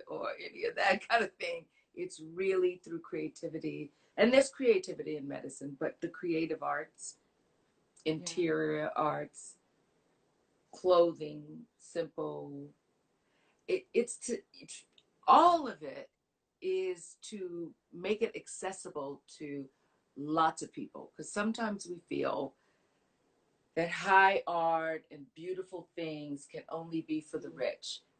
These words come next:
Speaker 1: can only be
Speaker 2: Yeah.
Speaker 1: for the privileged, can only be for the precious people who are more fortunate than yourself. And I think that it can be given to more people, that people can have a sense of really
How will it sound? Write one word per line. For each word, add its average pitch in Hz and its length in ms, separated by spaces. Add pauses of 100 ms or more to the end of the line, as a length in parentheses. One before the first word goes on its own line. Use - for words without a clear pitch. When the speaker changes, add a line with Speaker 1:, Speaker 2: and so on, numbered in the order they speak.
Speaker 1:
can 175 120
only 170 360
be 147 280
Speaker 2:
Yeah. 180 140
Speaker 1:
for 147 60
the 143 100
privileged, - 540 (240)
can 165 120
only 175 460
be 151 340
for 143 160
the 135 80
precious - 480
people - 520 (240)
who 170 300
are 151 100
more 147 200
fortunate 147 640
than 120 180
yourself. - 480 (240)
And 143 220
I - 340 (100)
think 131 240 (320)
that 139 200
it 143 180
can 135 180
be 123 380 (520)
given 147 320
to 127 140
more 131 240
people, - 460 (460)
that 143 160
people 165 280
can 143 180
have 139 200
a 135 40
sense 135 540
of 127 120 (100)
really 139 600